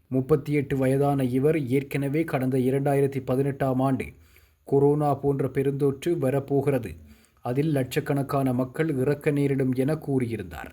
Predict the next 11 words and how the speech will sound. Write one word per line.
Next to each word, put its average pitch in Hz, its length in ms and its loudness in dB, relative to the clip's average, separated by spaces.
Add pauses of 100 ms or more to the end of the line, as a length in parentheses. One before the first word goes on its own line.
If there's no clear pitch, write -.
அதன்படி 139 540 0 (100)
இரண்டாயிரத்தி 139 580 2
பத்தொன்பதாம் 139 680 0
ஆண்டு 139 280 0
இறுதியில் 143 540 0
கொரோனா 143 540 2
பெருந்தொற்று 139 640 -2
உலகம் 139 380 0
முழுவதும் 135 460 0
பரவி 135 400 -2 (640)
பேரழிவை 139 640 4